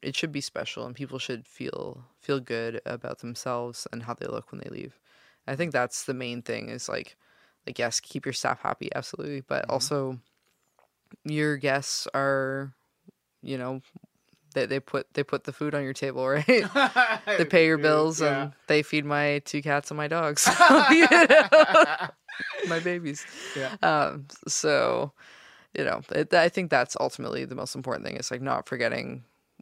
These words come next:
Speaker 1: what you're there for, and that's to offer, uh, an exceptional service for somebody who, you know, is there to look and feel good at the end of the day.
Speaker 2: That's awesome. And talking about keeping your staff happy, what are some of the things you do to keep them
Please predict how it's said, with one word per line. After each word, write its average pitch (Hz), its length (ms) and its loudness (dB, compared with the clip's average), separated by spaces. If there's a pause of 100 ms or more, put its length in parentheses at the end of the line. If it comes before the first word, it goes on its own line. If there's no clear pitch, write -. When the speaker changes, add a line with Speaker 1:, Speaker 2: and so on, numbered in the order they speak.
(100)
Speaker 1:
what 135 140 -2
you're 127 100 -6
there - 160 -4
for, - 200 -6
and 123 120 -6
that's - 300 -6
to - 60 -2
offer, 120 540 -4 (580)
uh, - 180 -6 (640)
an 143 120 -8
exceptional 123 540 -6
service 127 500 -8
for - 140 -16
somebody 127 540 -10 (140)
who, 131 500 -10 (580)
you - 80 -10
know, 143 220 -10 (140)
is 139 140 -8
there 139 180 -4
to - 160 -14
look 131 240 -8
and 135 200 -10
feel 139 160 -6
good 131 240 -8 (200)
at - 80 -14
the - 80 -12
end - 100 -14
of - 60 -14
the - 80 -12
day. - 220 -12 (440)
Speaker 2:
That's 113 240 -18
awesome. 110 480 -18 (480)
And 139 400 -4
talking 170 220 -4
about 139 340 -2
keeping 143 220 -12
your 131 120 -8
staff 139 360 -8
happy, 131 340 -12
what 127 180 -8
are 139 80 -6
some 127 200 -16
of 120 80 -18
the 117 80 -16
things 123 300 -18
you 117 60 -18
do 113 180 -18
to 110 100 -20
keep 107 200 -20
them 107 140 -16